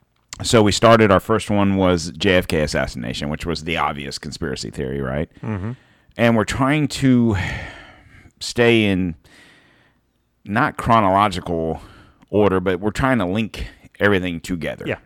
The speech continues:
Speaker 1: so to
Speaker 2: And,
Speaker 1: speak.
Speaker 2: and I think what you're gonna find is in those first two episodes, we got into a little bit of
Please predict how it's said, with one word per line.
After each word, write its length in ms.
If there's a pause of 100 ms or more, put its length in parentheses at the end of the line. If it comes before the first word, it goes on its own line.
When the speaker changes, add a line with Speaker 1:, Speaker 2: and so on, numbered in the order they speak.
(120)
Speaker 1:
so 180
to 40
Speaker 2:
And, 60
Speaker 1:
speak. 320
Speaker 2:
and 100
I 60
think 240
what 120
you're 80
gonna 140
find 320
is 320
in 160
those 220
first 340
two 160
episodes, 760
we 300
got 220
into 280
a 40
little 260
bit 180
of 440